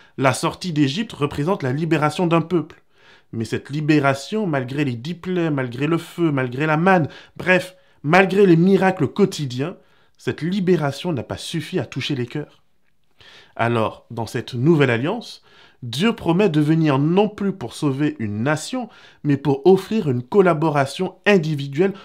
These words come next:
au-delà des nations. C'est la venue du Saint-Esprit rendue possible grâce au don de Jésus. Je ne peux pas t'expliquer exactement en quoi la mort et la résurrection de Jésus rend possible la venue de ce Saint-Esprit dans le cœur de chaque croyant.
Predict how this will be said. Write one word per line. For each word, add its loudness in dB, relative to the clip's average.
au-delà 8
des 0
nations. -2
C'est -2
la 4
venue 6
du -2
Saint-Esprit -4
rendue 4
possible -4
grâce -6
au -4
don -2
de -2
Jésus. -6
Je -8
ne -2
peux 0
pas -2
t'expliquer -6
exactement -6
en -6
quoi -4
la 2
mort 4
et -2
la 0
résurrection -2
de -4
Jésus -4
rend 0
possible -4
la 0
venue 0
de -2
ce -8
Saint-Esprit -6
dans 6
le 8
cœur -2
de 2
chaque 0
croyant. -4